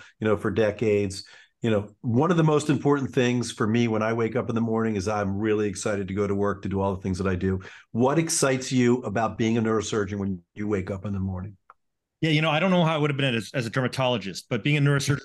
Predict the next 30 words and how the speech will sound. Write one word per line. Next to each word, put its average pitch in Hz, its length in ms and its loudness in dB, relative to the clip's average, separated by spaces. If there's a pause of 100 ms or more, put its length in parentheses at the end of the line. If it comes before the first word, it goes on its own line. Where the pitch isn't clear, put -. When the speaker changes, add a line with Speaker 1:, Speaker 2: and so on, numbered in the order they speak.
Speaker 2:
I 120 100 -2
got 120 160 0
to 113 60 -8
meet 117 140 -2
great 127 240 -4
people 131 300 -2
like 110 180 0
J 120 180 -2
P, 131 340 0
and, 107 120 -2
and 107 460 -4
J 139 180 -2
P's 135 220 -2
done 120 120 0
a 110 60 0
lot 117 200 0
more 117 160 0
for 110 120 -8
me 113 160 2
than 104 140 -2
I 104 80 -2
have 107 160 -4
for 98 100 -12
him. 98 340 -4 (500)
So 135 380 0
I 143 160 0
will 180 120 0
tell 180 240 0
you 151 140 2
that 117 340 -2